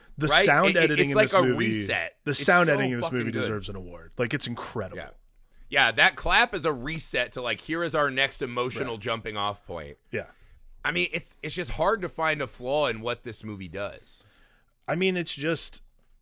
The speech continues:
Speaker 1: again, it, I think what's awesome is it could very well,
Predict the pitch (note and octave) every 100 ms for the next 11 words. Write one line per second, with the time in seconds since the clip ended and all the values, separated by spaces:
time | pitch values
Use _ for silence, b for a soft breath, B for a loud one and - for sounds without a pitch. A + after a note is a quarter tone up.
0 | _ _ _ _ _ _ E3 D#3+ G#3 D#3+
1 | - D3 - G3+ G#3+ F3+ D#3 D3 - B2
2 | A#2+ A2 - _ - F3+ - F3 E3 C#3+
3 | D3 D3 B2+ C3+